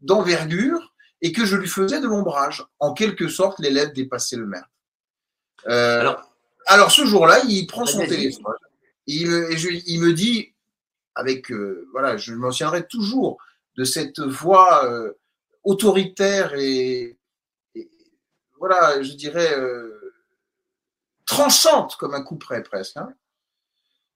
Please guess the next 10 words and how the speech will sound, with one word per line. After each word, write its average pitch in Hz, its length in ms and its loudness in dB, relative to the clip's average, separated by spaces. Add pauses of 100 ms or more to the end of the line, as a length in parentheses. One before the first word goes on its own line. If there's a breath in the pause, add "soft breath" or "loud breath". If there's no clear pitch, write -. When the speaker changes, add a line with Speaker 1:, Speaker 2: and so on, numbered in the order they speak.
(420)
Speaker 1:
Euh, « - 40 -20 (320)
Ce - 240 6
n'est 240 240 8
pas 208 280 10
vous 165 640 0
le 110 160 -6
criminologue, 101 640 -8
monsieur - 240 -16
Monte. 78 80 -20 (1040)
C'est 110 500 2